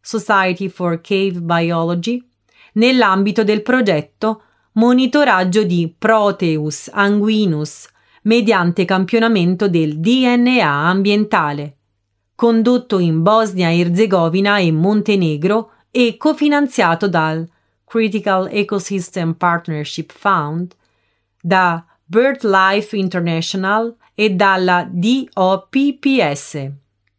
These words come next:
Per quanto riguarda gli pseudoscorpioni, in base alle conoscenze attuali, si può affermare che in Montenegro sono state registrate cinquanta specie e sette sottospecie di pseudoscorpioni.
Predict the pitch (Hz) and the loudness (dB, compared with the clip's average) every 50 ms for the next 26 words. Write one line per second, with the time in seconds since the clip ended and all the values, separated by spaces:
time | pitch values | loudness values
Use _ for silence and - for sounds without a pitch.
0 | _ _ _ _ _ _ _ _ _ _ _ _ _ _ _ _ _ _ _ _ | _ _ _ _ _ _ _ _ _ _ _ _ _ _ _ _ _ _ _ _
1 | _ _ _ _ - - 262 254 262 311 339 349 339 339 285 226 208 180 196 214 | _ _ _ _ -2 -2 -2 0 0 0 0 0 0 0 0 0 0 2 2 2
2 | 214 208 185 196 175 175 170 170 175 170 - - - - 254 254 240 202 196 180 | 2 0 0 0 0 0 0 0 -2 -2 -4 -6 -2 0 0 2 2 2 0 -2
3 | - - 202 190 180 - - 220 208 170 165 165 175 190 202 196 _ _ _ _ | -2 -2 -2 -2 -2 -2 -2 -2 0 0 0 0 0 -2 -4 -6 _ _ _ _
4 | _ _ _ 226 233 240 240 226 262 277 285 269 262 233 208 190 180 180 180 175 | _ _ _ 0 2 2 4 4 2 2 2 2 2 2 2 2 2 2 2 0
5 | - 190 180 180 180 - - - 220 226 220 214 - 202 170 165 170 - 233 214 | 0 0 0 0 0 0 0 0 0 0 0 0 -2 -2 -2 -2 -2 -2 0 2
6 | 185 165 160 160 175 190 196 185 _ _ _ _ _ - - 311 302 - - 269 | 2 2 0 -2 -2 -4 -6 -8 _ _ _ _ _ -4 -2 0 0 2 2 2
7 | 233 214 214 220 214 - 269 269 262 240 208 196 196 214 226 220 - 226 196 185 | 4 4 2 2 0 0 0 2 4 4 4 4 4 2 2 2 2 2 2 4
8 | 180 175 170 175 196 220 247 262 247 277 277 247 202 180 185 175 208 220 226 - | 4 2 2 2 2 2 2 2 2 2 2 2 2 2 0 2 2 0 0 0
9 | - 262 247 247 254 247 - 226 190 175 - 196 196 208 196 190 226 220 - - | 0 0 2 2 0 0 0 -2 -2 0 0 0 0 0 0 0 -2 -4 -2 -2
10 | 226 190 175 170 170 - 214 208 - - 254 254 247 - 240 208 208 220 - 262 | 0 0 2 0 0 0 -2 0 0 0 2 2 2 2 0 0 0 0 0 0
11 | 247 - - - 202 170 170 170 - 220 208 208 214 208 - - 196 180 175 - | -2 -2 -2 -2 0 0 0 -2 0 0 0 0 0 -2 -2 0 0 0 0 0
12 | - 214 208 - - 269 269 269 - - 294 294 285 - - - 226 202 196 190 | -2 -2 0 0 2 0 0 0 0 0 0 0 0 -2 -2 0 0 2 0 0
13 | - 240 226 196 202 196 175 - - - - 254 226 214 220 233 240 226 254 240 | 0 0 0 0 0 -2 -4 -4 -8 -4 -2 0 2 2 2 0 0 0 0 0
14 | 247 - - 269 262 254 - - 220 180 147 147 147 143 143 143 | 0 0 0 0 0 0 0 0 0 0 0 -2 -4 -6 -8 -10